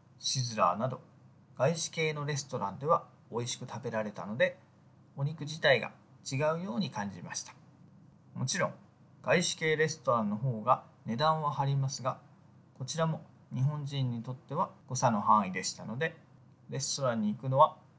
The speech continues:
現地での数少ない週末の楽しみになっていました。ステーキの話をしていたら、久しぶりにステーキが食べたくなってきましたね。ということで、今日はエジプトでのビーフやチキンの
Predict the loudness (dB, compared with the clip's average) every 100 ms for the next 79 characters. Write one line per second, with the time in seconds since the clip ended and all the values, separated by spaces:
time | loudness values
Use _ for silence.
0 | -20 -2 2 2 2 -2 -4 -4 -4 -2
1 | -2 -2 0 -2 -2 -16 -20 -8 -4 -2
2 | 0 0 -2 -2 -2 -2 -4 -4 -2 -4
3 | -4 -8 -12 -14 -14 -10 -12 -14 -20 -20
4 | -20 -20 -20 -20 -20 -20 -20 -10 -4 -4
5 | -4 -8 -4 -2 -2 -4 -4 -6 -8 -10
6 | -12 -14 -18 -20 -20 -12 -2 -2 -2 -4
7 | -4 -6 -8 -16 -12 -6 -6 -6 -6 -6
8 | -8 -16 -10 -8 -8 -10 -12 -14 -18 -16
9 | -8 -6 -6 -8 -10 -16 -20 -20 -20 -20
10 | -20 _ -20 -8 -2 0 2 2 0 -4
11 | -14 -20 -20 _ 2 4 6 4 2 -6
12 | -4 -6 -6 -4 -4 -6 -14 -20 -16 -4
13 | -2 0 0 0 -4 -4 -6 -4 -6